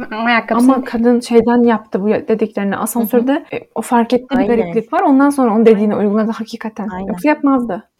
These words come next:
Speaker 1: Ama sizde gariplik olmadı. Öyle düşünün. O anda sadece eline notu iliştirdi. Sadece sözü yani. Tek, e, şeyiniz, bağlayıcı şeyiniz sözü o zaman.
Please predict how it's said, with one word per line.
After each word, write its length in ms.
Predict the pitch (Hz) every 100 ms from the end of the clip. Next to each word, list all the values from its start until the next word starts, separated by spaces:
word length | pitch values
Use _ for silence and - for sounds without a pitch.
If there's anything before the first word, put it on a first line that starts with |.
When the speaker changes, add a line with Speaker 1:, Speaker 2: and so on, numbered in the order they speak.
| _ -
Speaker 1:
Ama 160 | 254 294
sizde 340 | 294 233 277
gariplik 500 | 269 254 262 254 -
olmadı. 480 | 247 220 196 190 185 - _ -
Öyle 280 | 220 214 196
düşünün. 380 | 196 202 202 202
O 40 |
anda 340 | 226 208 202 196
sadece 500 | - 202 202 202 233
eline 340 | 220 220 226 214
notu 260 | 214 214
iliştirdi. 600 | 214 196 - - 185 185 -
Sadece 400 | 311 320 320 330
sözü 360 | 320 302 285 285
yani. 480 | 247 214 196 196 202
Tek, 240 | 302 294 -
e, 280 | 226 226 220
şeyiniz, 500 | - 240 247 269 -
bağlayıcı 600 | 226 226 233 233 247 240
şeyiniz 480 | - 226 226 240 -
sözü 300 | 214 202
o 100 |
zaman. 20 | 190